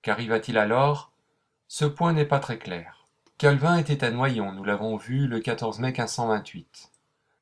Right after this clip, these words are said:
Peut-être y resta-t-il près du malade tout l'été. On a conclu de la lettre à Duchemin que Gérard mourut peu après le quatorze mai.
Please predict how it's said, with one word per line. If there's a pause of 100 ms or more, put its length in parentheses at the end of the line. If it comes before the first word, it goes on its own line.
(160)
Peut-être
y
resta-t-il
près
du
malade
tout
l'été. (680)
On
a
conclu
de
la
lettre
à
Duchemin
que
Gérard
mourut
peu
après
le
quatorze
mai.